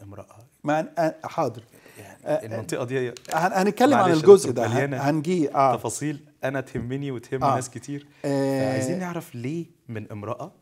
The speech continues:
Speaker 2: بالظبط.
Speaker 1: ليه ما جاش بطريقة معج-، هو جه بطريقة معجزية منها، كان ممكن يجي بطريقة معجزية بدون برضو دخول في
Speaker 2: آه.
Speaker 1: تفاصيل
Speaker 2: مهم.
Speaker 1: وتخلي فيه شكوك في أمور كثيرة حضرتك تعلمها، وأسئلة كتير أوي في المنطقة دي حساسة، فممكن حضرتك توضح لنا؟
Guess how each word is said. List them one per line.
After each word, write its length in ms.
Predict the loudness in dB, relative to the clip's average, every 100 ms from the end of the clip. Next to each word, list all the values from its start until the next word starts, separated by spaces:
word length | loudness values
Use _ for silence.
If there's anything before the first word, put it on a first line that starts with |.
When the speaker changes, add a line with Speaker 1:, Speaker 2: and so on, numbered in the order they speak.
| _ -6
Speaker 2:
بالظبط. 320 | -4 -2 -2
Speaker 1:
ليه 100 | -2
ما 100 | -6
جاش 220 | -6 -8
بطريقة 440 | -10 -12 -10 -10 -10
معج-، 220 | -12 -12 -10
هو 120 | -8
جه 100 | -6
بطريقة 320 | -4 -4 -4
معجزية 420 | -4 -6 -6 -6 -6
منها، 300 | -8 -12 -18 _ _
كان 120 | -12
ممكن 280 | -10 -8 -8
يجي 120 | -8
بطريقة 320 | -8 -8 -8 -8
معجزية 540 | -8 -6 -6 -8 -10 -20 _ _ -14
بدون 380 | -10 -6 -6 -4
برضو 240 | -4 -6
دخول 500 | -10 -10 -8 -8 -10 -14
في 140 | -14 -6
Speaker 2:
آه. 20 |
Speaker 1:
تفاصيل 720 | -2 -2 -4 -8 -8 -10 -10 -10
Speaker 2:
مهم. 240 | -8 -8 -10 -12
Speaker 1:
وتخلي 500 | -10 -6 -4 -4 -6
فيه 160 | -10 -10
شكوك 400 | -10 -10 -10 -10
في 120 | -12
أمور 300 | -10 -8 -8
كثيرة 380 | -10 -12 -8 -6
حضرتك 280 | -6 -8 -4
تعلمها، 320 | -4 -6 -10 _ -20 _ _
وأسئلة 380 | -4 -2 -2 -4
كتير 240 | -4 -6
أوي 80 | -6
في 100 | -8
المنطقة 360 | -10 -10 -8 -8
دي 100 | -10
حساسة، 440 | -10 -10 -12 -18 _ _ _ _
فممكن 320 | -10 -10 -8
حضرتك 220 | -8 -6
توضح 340 | -6 -8 -10 -8
لنا؟ 220 | -10